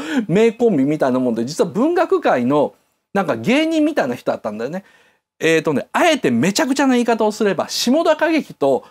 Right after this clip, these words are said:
あんまり変わらないポジションの <laughs> 作家っていうのは変なんだけども、こういう沈黙みたいな文学作は全く売れなくて、どちらかというとコリアン先生エッセイ集みたいな軽いエッセイばっかりが売れてると。北森もそうだよね。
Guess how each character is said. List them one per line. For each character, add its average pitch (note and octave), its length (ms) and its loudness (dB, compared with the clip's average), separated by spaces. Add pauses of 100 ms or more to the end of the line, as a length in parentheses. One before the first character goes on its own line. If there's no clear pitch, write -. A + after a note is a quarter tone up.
(260)
あ A3 80 0
ん C#4 100 2
ま C#4+ 80 4
り E4+ 120 2
変 C#4 100 2
わ C4+ 80 4 (100)
ら D#4 60 2
な D4 160 2
い D4 100 4
ポ C4 160 2
ジ E4+ 140 2
シ - 80 4
ョ A3 160 6
ン F#3 60 2
の A3 220 4 (180)
<laughs> G#4 180 2
作 A3+ 400 0
家 - 160 2
っ G3+ 40 -12
て - 120 0
い F4+ 60 6
う C#4 40 4
の C4+ 80 4
は F#3+ 120 4
変 G#3+ 160 2
な F3+ 120 2
ん - 40 0
だ - 80 2
け F3+ 100 2
ど C#3 140 -2
も、 D3 180 0 (760)
こ D#4 260 4
う D#4 40 6
い D4+ 140 6
う C#4 40 2
沈 D#4+ 360 2
黙 E4+ 240 2
み F4 140 0
た F4+ 100 2
い - 20 2
な E3+ 80 2
文 A#3+ 340 0
学 D#4 260 0
作 - 280 0
は C#3 100 4
全 A3 520 0
く C#4 80 0
売 C4 60 2
れ C4 120 4
な C4 140 4
く B3+ 80 -4
て、 F3+ 100 2
ど C#3+ 200 0
ち D4+ 120 0
ら C#4+ 80 4
か D4 140 0
と E4+ 60 -2
い E4 40 2
う D4 60 0
と D#4 120 -2
コ C4 140 0
リ D#4+ 140 4
ア E4 80 2
ン E4 80 0
先 A#3+ 260 2
生 A3 280 4
エ - 120 0
ッ A#3+ 100 2
セ D4+ 280 0
イ D#4+ 40 4
集 F#3+ 220 0
み F3 140 -2
た E3 120 0
い C3+ 60 0
な C#3+ 80 -2 (340)
軽 E4 460 2
い D#4+ 60 2
エ D4 100 2
ッ F#4+ 40 0
セ - 200 0
イ - 20 4
ば - 180 0
っ - 100 -10
か - 100 -2
り A3 80 2
が C3+ 80 2
売 C3 60 0
れ A#2+ 100 -2
て A2+ 100 -4
る A2 100 -8
と。 - 100 -20
北 D4+ 220 0
森 G#3 180 2
も C#3+ 120 0
そ D#3+ 140 0
う - 20 -8
だ B2 80 -4
よ B2+ 60 -2
ね。 C#3+ 100 -4